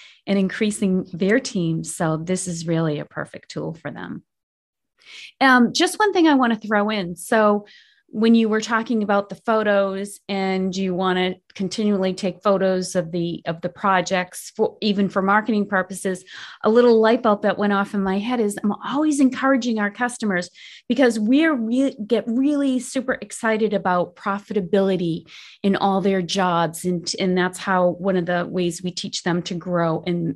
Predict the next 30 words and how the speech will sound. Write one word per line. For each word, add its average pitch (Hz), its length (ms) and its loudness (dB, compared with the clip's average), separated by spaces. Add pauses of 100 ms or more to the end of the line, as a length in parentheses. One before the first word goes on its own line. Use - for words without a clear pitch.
and 175 180 -2
really 175 240 0
thrive. 165 460 -2 (420)
But 208 340 2
what 214 240 2
I 359 360 0
say 311 120 2
to 233 60 0
my 196 220 2
customers 190 680 -6 (320)
are, 190 360 0 (200)
"You 214 280 2
should 233 320 2
take 190 420 -4
before 240 800 2
and 233 240 -2
after 226 400 -2
shots 170 580 -4
of 196 160 0
your 226 340 6
most 208 480 2
profitable 254 880 2
jobs 220 540 0
that 202 180 -4
you 180 160 -4
do 151 540 -4 (420)
and 254 360 6
social 226 520 2
media 202 480 2
those 185 600 -2